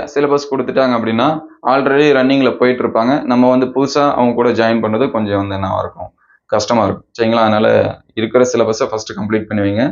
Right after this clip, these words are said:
அடுத்தடுத்து ப்ராசஸ் சிலபஸ் சேஞ்ச் ஆனாலும் சரி, இல்ல ஆகலனாலும் சரி, அது எப்படின்னு தெரியல, டி ஆர் பிக்கு மட்டும் தான் தெரியும். So, எப்படி கொடுப்பாங்க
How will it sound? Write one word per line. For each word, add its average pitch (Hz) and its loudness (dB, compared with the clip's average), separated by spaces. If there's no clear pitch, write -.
அடுத்தடுத்து 135 2
ப்ராசஸ் 135 0
சிலபஸ் 131 0
சேஞ்ச் 123 2
ஆனாலும் 120 0
சரி, 120 0
இல்ல 117 2
ஆகலனாலும் 107 0
சரி, 104 0
அது 117 4
எப்படின்னு 110 -2
தெரியல, 98 0
டி 120 -2
ஆர் 110 2
பிக்கு 101 -4
மட்டும் 101 0
தான் 98 -4
தெரியும். 104 -2
So, - -4
எப்படி 104 0
கொடுப்பாங்க 101 -2